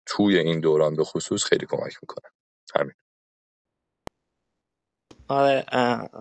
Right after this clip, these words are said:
Speaker 2: نکته خوبی گفتی. اینا، اه، یه اشاره کوچیکه من کردم به اسم،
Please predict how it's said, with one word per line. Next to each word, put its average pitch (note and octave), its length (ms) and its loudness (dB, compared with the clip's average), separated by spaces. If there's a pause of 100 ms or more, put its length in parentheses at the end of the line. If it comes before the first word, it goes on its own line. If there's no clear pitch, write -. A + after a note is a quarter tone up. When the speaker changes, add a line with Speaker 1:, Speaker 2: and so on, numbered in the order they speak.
(160)
Speaker 2:
نکته - 240 -6
خوبی B2+ 300 -6
گفتی. C3 300 -4
اینا، C3+ 300 2 (100)
اه، A#2+ 480 4 (720)
یه C3 180 4
اشاره E3 300 4
کوچیکه - 460 -8
من C#3 160 -2
کردم C3 580 0 (120)
به A#2+ 100 0
اسم، C3+ 400 -2